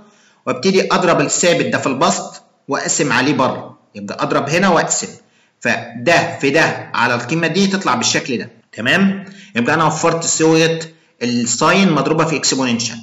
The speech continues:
يلا نعوض كده، الاي هنا بسالب، يبقى اس زائد ايه، المفروض تقول اكسبوننشال سالب اي تي.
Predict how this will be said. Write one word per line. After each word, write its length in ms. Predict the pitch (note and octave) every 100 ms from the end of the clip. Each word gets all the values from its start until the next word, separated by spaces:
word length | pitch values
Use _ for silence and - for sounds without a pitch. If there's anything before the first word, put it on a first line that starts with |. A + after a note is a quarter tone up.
| -
يلا 200 | C3+ D3+
نعوض 360 | D3 B2+ D#3 C3
كده، 440 | - F#3 G#3 - - _ _
الاي 440 | C3 C3 E3+ E3+ D#3+
هنا 120 | D#3
بسالب، 500 | - - F3 F#3 G#3 - - - A2+
يبقى 280 | A2 A#2
اس 180 | D#3+ -
زائد 260 | B2 G#2+ G2+
ايه، 380 | D3 F#3+ G3 - _
المفروض 360 | A#2 B2+ C#3+ D3
تقول 220 | C#3 C3+ C#3
اكسبوننشال 640 | - C#3 D#3+ E3 D#3+ C#3
سالب 400 | - E3 E3 -
اي 100 | E3+
تي. 360 | E3+ E3+ A2